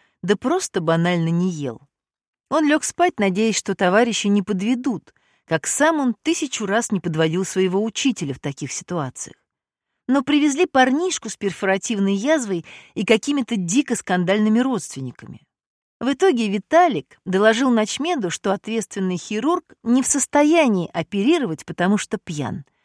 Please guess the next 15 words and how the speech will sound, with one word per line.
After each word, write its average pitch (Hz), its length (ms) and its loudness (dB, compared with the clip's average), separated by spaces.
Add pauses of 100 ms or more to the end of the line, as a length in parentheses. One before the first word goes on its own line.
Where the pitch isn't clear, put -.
(320)
И 180 120 0
информация 202 840 2
эта 214 180 -6
каким-то 233 460 -4
образом 220 420 -2
просочилась 180 640 -4
к - 100 -10
родителям 156 600 -2
пациента. 123 720 -10 (1300)
Начмед 262 540 4
среди 202 280 -2
ночи 190 300 2
приехал 180 400 -2
в - 120 -8
клинику, 240 680 0